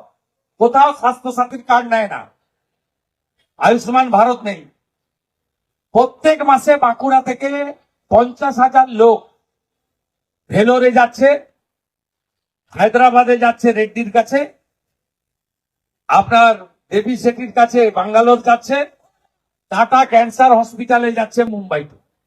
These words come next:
নইলে রাঁচিতে যাচ্ছে এইমসে, নয় ভুবনেশ্বর এইমসে, নয় কটকে। প্রত্যেক মাসে অন্তত পঞ্চাশ হাজার এই বাঁকুড়ার লোক।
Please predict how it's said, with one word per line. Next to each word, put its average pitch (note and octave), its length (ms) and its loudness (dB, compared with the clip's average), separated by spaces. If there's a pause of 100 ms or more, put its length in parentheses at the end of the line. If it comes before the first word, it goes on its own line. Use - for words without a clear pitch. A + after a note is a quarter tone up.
(960)
নইলে A#3+ 320 2
রাঁচিতে B3 460 -2
যাচ্ছে B3 320 2 (460)
এইমসে, B3 440 -2 (480)
নয় A3 160 -2
ভুবনেশ্বর A#3 560 0 (100)
এইমসে, B3+ 320 -6 (420)
নয় A#3 240 0
কটকে। G#3 380 -6 (680)
প্রত্যেক E4 380 -2 (120)
মাসে C4 240 0
অন্তত C#4 340 -2 (140)
পঞ্চাশ D4 460 -2
হাজার C#4+ 340 0
এই B3 200 -8
বাঁকুড়ার A3 500 -4
লোক। G2+ 120 -16